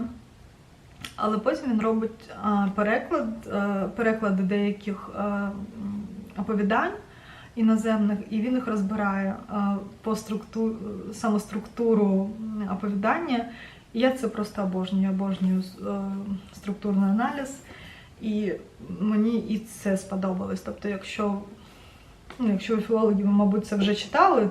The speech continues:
це тільки я для себе, тільки зараз відкриваю українську літературу, але це дуже класно. Наступна категорія, е, іноземна класика. Е,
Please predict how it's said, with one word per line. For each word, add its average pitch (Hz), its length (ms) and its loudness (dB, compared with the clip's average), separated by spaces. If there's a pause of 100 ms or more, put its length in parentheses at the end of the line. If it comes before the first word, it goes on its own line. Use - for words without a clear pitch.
(100)
це 190 180 -4
тільки 202 300 -4
я 254 160 4
для 226 160 -2
себе, 202 380 0 (160)
тільки 208 240 -4
зараз 214 340 2
відкриваю 196 420 0
українську 202 440 0
літературу, 202 520 -4 (100)
але 208 240 -4
це 220 200 -6
дуже 202 420 0
класно. 226 580 -4 (160)
Наступна 220 440 0
категорія, 214 760 2 (220)
е, - 20 -2 (300)
іноземна 196 640 4 (300)
класика. 208 460 -2 (1160)
Е, 202 340 4